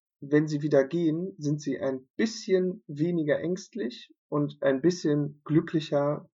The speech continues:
was, ja, was die Situation, die allgemeine angeht. Und das ist für mich auch in der Alltagskommunikation so, stehe ich an der Kasse und rede mit einer Kassiererin, schenke ich ihr ein einfaches Lächeln.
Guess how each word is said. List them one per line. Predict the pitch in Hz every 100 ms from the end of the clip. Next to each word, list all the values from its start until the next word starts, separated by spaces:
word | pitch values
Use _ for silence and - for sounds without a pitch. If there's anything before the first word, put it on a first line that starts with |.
| _
was, | 143 139 - - - _ _ _ _ _
ja, | - 165 - _ _ _ _
was | 151
die | 151
Situation, | 151 165 175 156 - 160 147
die | 135
allgemeine | 135 131 127 117 120 -
angeht. | - - - - _ _ - _
Und | 139 139
das | 147 147 - -
ist | 156 - -
für | 160
mich | 156 170 -
auch | 143
in | 151
der | 143 139
Alltagskommunikation | 190 208 180 180 - 175 165 160 160 160 156 156 156
so, | 151 151
stehe | 147 147
ich | 143 143
an | 131
der | 127
Kasse | - - 175 156 156 _ _ _ _ _
und | 139 135 135
rede | 139 143
mit | 143 135
einer | 135 131
Kassiererin, | - - - 165 156 147 147
schenke | 147 147 143
ich | 143
ihr |
ein | 131
einfaches | 131 135 139 135 -
Lächeln. | 151 151 151 151 147